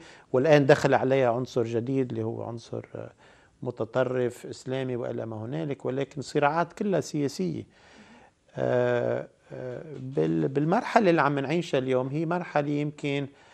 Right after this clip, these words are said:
آه، يعني، آه،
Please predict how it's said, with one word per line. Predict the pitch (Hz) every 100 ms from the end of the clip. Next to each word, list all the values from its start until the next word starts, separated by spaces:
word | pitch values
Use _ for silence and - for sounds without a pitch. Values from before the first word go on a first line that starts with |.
| - - _ _ _
آه، | 123 127 127 123 123 120 - - - _ _ _ _ _ _ _ _ _ _ _
يعني، | 139 123 117 120 127 123 -
آه، | 131 127 64 - 127